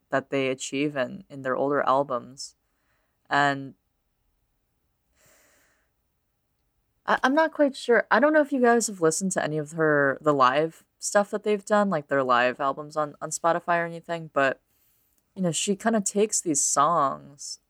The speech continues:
uh, that she has, uh, arranged with instrumental sounds, like, just, like, regular instruments, and transforms them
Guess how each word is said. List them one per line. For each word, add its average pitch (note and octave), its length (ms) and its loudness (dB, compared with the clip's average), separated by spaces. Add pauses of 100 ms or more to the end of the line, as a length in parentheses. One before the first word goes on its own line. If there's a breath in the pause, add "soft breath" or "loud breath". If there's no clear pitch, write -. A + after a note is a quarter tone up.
uh, - 520 -2 (160)
that C#3+ 160 -2
she D3 200 -4
has, D3 640 -2 (840)
uh, D2+ 280 0 (160)
arranged D#3 840 -2
with C3 520 -2
instrumental C#3 800 -4 (320)
sounds, F3 840 0
like, B2+ 240 -4
just, - 200 -6
like, B2+ 200 -2
regular C#3 360 -2
instruments, A3 680 -8
and C#3 160 -16 (560)
transforms G3 880 2
them - 380 -10